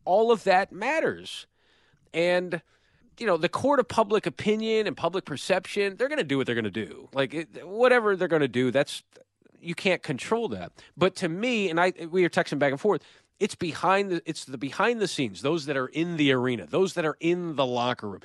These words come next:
have been in Greg McDermott's home, experienced life with him on a daily basis, that truly know who he is and who someone is should tip the scales more than one instance of a mindless, hurtful analogy.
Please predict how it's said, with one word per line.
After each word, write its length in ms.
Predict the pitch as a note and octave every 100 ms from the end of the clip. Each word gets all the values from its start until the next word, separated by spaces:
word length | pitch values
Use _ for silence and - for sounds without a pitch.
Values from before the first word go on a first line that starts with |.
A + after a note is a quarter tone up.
| -
have 220 | - E3 A2+
been 220 | E3 D#3+ -
in 260 | F#3+ G3+ F3
Greg 260 | C#3+ C#3+
McDermott's 560 | C3 B2+ C#3 B2+ A#2+ -
home, 260 | G#2+ F#2+ - - - -
experienced 960 | E3+ - - - - F3+ F3+ F3 D3+ -
life 320 | B2 C3+ C3
with 160 | C3+ -
him 420 | B2+ A#2+ A2 G#2+ - _ _ _
on 160 | - C3+
a 40 |
daily 320 | A#2+ C3 C3+ B2
basis, 480 | A#2 A2 - - - _ -
that 180 | F3
truly 600 | - - - G#3 A3 G3+
know 260 | E3 E3 D3+
who 160 | D3 D3+
he 220 | D#3+ A3+
is 220 | F#3+ D#3+ - -
and 220 | G3 F#3
who 300 | - A#3+ C4+
someone 640 | C4+ - - B3+ B3+ G#3+ G3+
is 560 | B3 A#3 - - - - _ _ _
should 380 | - - F3+ -
tip 260 | - -
the 140 | - A3+
scales 480 | - C#3 D3 E3+
more 180 | C#3+ D3
than 180 | E3+ D3+
one 280 | B2+ E3+ E3+
instance 420 | C3 - F#3+ F#3
of 100 | D3
a 60 | C#3+
mindless, 540 | B2 A2+ C#3+ D#3+ E3+
hurtful 380 | - E3 - G3+
analogy. 640 | A3 C4+ E4+ C#4+ - -